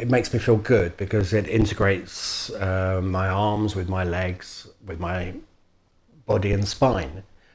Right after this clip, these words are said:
And, um, and you can do it, you can do it lying down, you can do it sitting on a sofa. You know, if you're sitting on a sofa, you can hang out and sort of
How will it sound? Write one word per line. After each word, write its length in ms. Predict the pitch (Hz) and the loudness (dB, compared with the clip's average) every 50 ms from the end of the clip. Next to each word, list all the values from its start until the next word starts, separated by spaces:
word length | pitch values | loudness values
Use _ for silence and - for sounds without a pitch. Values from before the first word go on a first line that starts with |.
| _ _ | _ _
And, 460 | 92 95 92 95 95 92 92 92 95 | -4 -2 0 0 2 2 0 0 0
um, 520 | 95 95 95 95 92 90 95 95 95 95 - - _ _ - - - - - | 0 0 2 0 0 0 0 -2 -2 -4 -8 -14 _ _ -20 -20 -20 -20 -10
and 140 | - 95 95 | -6 -4 -4
you 60 | 98 | -2
can 140 | - 110 104 | 0 0 2
do 80 | 107 | 2
it, 260 | 101 101 98 90 - - - - _ _ _ _ - 311 _ _ _ _ _ _ - | 2 2 2 0 -4 -10 -18 -20 _ _ _ _ -20 -20 _ _ _ _ _ _ -20
you 100 | 101 95 | -12 -6
can 80 | 95 | -2
do 80 | 92 92 | -2 0
it 80 | 92 | 0
lying 220 | 90 92 95 92 87 | 0 -2 -2 -2 -2
down, 300 | 85 104 101 110 113 107 | 0 0 0 2 2 0
you 60 | 98 | 0
can 120 | 98 101 | -2 -2
do 80 | 92 90 | -2 -2
it 80 | 87 - | -4 -4
sitting 300 | - - 104 80 95 98 | -4 -4 -4 -2 -2 -2
on 120 | 95 90 | -2 -4
a 80 | 82 - | -4 -6
sofa. 640 | - - 107 101 101 101 - - 120 117 117 117 107 | -4 -2 -2 0 0 -2 -2 -2 -2 0 -2 -2 -4
You 80 | 95 | -6
know, 100 | 85 78 | -6 -6
if 220 | 82 101 101 92 90 | -6 -6 -6 -6 -6
you're 140 | 95 92 - - - | -8 -10 -12 -14 -16
sitting 220 | - - 90 92 | -16 -14 -10 -8
on 80 | 87 85 | -8 -8
a 60 | 85 | -8
sofa, 340 | - - 98 98 92 - 104 | -6 -4 -4 -4 -2 -4 -4
you 80 | 87 | -6
can 220 | 76 78 85 87 - - _ - _ _ _ _ _ | -6 -8 -12 -14 -16 -18 _ -20 _ _ _ _ _
hang 200 | _ - 104 98 | _ -2 0 0
out 260 | 95 92 98 101 - - | 2 2 2 0 0 -2
and 380 | 90 87 90 90 92 95 92 - _ _ _ _ _ _ _ _ | -2 -4 -4 -4 -4 -6 -8 -10 _ _ _ _ _ _ _ _
sort 180 | _ - 92 98 | _ -6 -2 0
of 280 | 95 87 82 - - | 0 0 -2 -6 -12